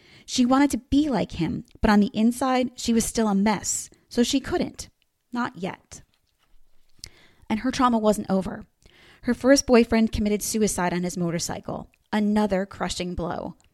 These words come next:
Her abusive brother committed suicide in the early eighties during Christmas. To cope with things, she admittedly turned to alcohol, trying to deal with her unending anger and uncontrolled emotions. She did eventually get married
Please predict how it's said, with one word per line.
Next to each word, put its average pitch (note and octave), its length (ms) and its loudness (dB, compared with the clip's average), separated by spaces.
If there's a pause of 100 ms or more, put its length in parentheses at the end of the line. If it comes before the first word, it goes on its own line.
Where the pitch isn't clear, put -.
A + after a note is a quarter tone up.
(220)
Her G3+ 160 2
abusive G3+ 460 0
brother B3 440 2 (180)
committed G#3+ 280 0
suicide G#3 460 -2
in G3+ 60 -2
the G3+ 100 -2
early G3 280 -2
eighties E3 560 -6
during F3+ 240 -4
Christmas. - 720 -10 (720)
To B3 100 2
cope D#4+ 340 2
with D4 140 0
things, F#3+ 400 -4
she - 240 -4
admittedly B3 520 -2
turned G#3 320 -6
to - 120 -8
alcohol, F#3 580 -8 (300)
trying A3 300 0
to B3 80 -4
deal G#3+ 200 2
with G3+ 120 0
her G3 180 -8 (280)
unending G#3+ 640 -2
anger F3 440 -6
and F3 180 -6 (200)
uncontrolled F3 880 -6
emotions. E3+ 760 -10 (800)
She C#4 140 0
did E4 140 0
eventually C4+ 420 0
get A#3+ 220 -2
married F#3+ 480 -4